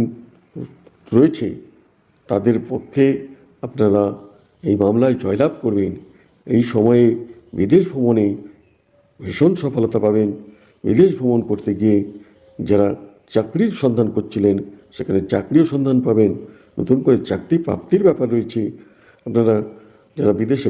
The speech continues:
ব্যবসা করতে চাইছেন, ব্যবসায় এক্সপোর্ট ইম্পোর্টের ব্যবসায় সফলতা থাকবে। সন্তানদের জন্য আপনারা ভীষণই অনুকূল সময়। আপনাদের, আপনাদের স্বামী স্ত্রীর মধ্যে একটা ভালো আন্ডারস্ট্যান্ডিং থাকবে। চাকরিতে আপনারা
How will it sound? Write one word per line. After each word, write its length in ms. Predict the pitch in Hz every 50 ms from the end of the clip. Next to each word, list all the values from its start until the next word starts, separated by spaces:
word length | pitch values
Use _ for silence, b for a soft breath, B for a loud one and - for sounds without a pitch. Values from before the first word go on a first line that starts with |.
| 87
ব্যবসা 260 | 95 95 95 - - 170
করতে 260 | 170 185 - - - -
চাইছেন, 340 | - 113 107 - - - 147 - - B B B B B B B - 92
ব্যবসায় 420 | 95 101 - - - 135 120 110 101 - - - - - - - -
এক্সপোর্ট 320 | 113 - - - 202 208 -
ইম্পোর্টের 360 | - 110 101 113 107 - - 101
ব্যবসায় 320 | 104 104 - - 104 101 98 -
সফলতা 360 | 113 - - - 104 104 113 107
থাকবে। 240 | 127 120 120 123 143 143 143 143 139 B B B B B B B -
সন্তানদের 540 | 101 110 110 110 147 160 175 175 175 - - -
জন্য 160 | 113 110 104 104 101 98 98 - B B B B B - -
আপনারা 280 | 147 - - 104 101 104 101
ভীষণই 440 | - - - - 139 131 127 131 123 - - B B B B B B B B _ _ _ -
অনুকূল 360 | - 110 127 175 175 - 147 120 95 - -
সময়। 220 | 101 98 104 104 101
আপনাদের, 340 | 101 - - 98 98 110 104 98 - B B B B B B B B B B B B
আপনাদের 320 | 123 110 123 110 110 117 98 - - - B B B B B B
স্বামী 200 | - 123 120 - -
স্ত্রীর 320 | - - - 143 123 101 98
মধ্যে 200 | 101 95 - - 107
একটা 200 | - - - 104 95 101 120 b b b b b b -
ভালো 280 | 120 101 95 113 113 131 139 117
আন্ডারস্ট্যান্ডিং 500 | 101 104 107 139 - - - 135 110 101 101 95 -
থাকবে। 300 | 104 101 92 - 92 104 101 98 101 B B B B B B B -
চাকরিতে 420 | - 117 117 - 165 208 185 - 127 107
আপনারা 280 | 90 - 101 101 101